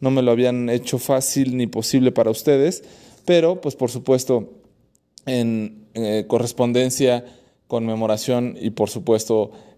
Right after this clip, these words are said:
eh, eh, eh, en tributo a todo su legado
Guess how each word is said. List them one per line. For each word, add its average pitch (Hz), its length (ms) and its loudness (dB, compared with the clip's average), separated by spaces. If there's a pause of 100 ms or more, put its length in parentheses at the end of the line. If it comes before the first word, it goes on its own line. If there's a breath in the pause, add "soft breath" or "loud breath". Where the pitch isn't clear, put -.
eh, 95 680 -2 (1160 loud breath)
eh, 107 260 0
eh, 85 580 -4
en 107 160 -4
tributo 127 640 2
a 101 260 0
todo 127 260 2
su 123 160 -4
legado 110 580 2